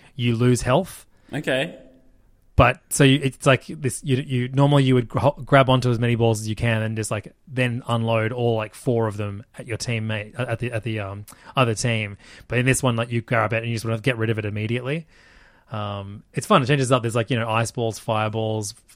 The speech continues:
Speaker 1: balls that, like, are, like, kind of make you sticky and, like, stuck to the ground. Um, I don't know if I talked about versus mode at all when I, when I talked about Dodgeball
Speaker 2: I,
Speaker 1: Academia a
Speaker 2: I
Speaker 1: couple
Speaker 2: don't
Speaker 1: weeks ago.
Speaker 2: believe so, no.
Speaker 1: Yeah, like, I, I think I would definitely,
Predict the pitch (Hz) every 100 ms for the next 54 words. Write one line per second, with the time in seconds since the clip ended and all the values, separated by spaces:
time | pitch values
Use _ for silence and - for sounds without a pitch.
0 | - 131 123 107 123 120 110 127 110 107
1 | - _ - 117 107 113 110 113 98 -
2 | 123 - 131 113 107 120 110 - - 117
3 | - 127 107 107 107 127 156 - - -
4 | - - - 107 104 101 104 123 - _
5 | _ - _ _ _ _ - 147 143 139
6 | 135 123 120 113 113 113 110 110 107 107
7 | 101 104 104 120 113 107 117 113 104 104
8 | 107 107 104 104 104 104 104 - 135 127
9 | 120 117 117 101 110 110 110 104 - -
10 | - - - _ _ _ - 156 135 104
11 | 131 160 - 156 170 190 175 143 143 139
12 | 151 139 131 131